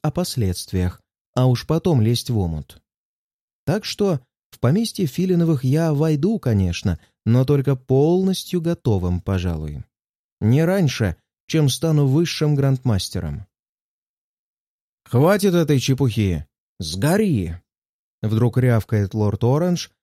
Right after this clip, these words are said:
и, не раздумывая, швыряет в демона плотные огненные волны, одна за другой, с нарастающей яростью. Глава Солнечного дома — крепкий огневик. Да только зря он залил пространство за воротами огнём.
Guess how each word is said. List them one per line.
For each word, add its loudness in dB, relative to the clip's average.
и, 0
не 4
раздумывая, 2
швыряет -2
в -2
демона 2
плотные 2
огненные 2
волны, 0
одна 0
за -2
другой, -2
с -14
нарастающей 0
яростью. -4
Глава 2
Солнечного 0
дома — 2
крепкий -2
огневик. 0
Да 0
только -2
зря 0
он 4
залил 0
пространство -2
за 2
воротами 0
огнём. -2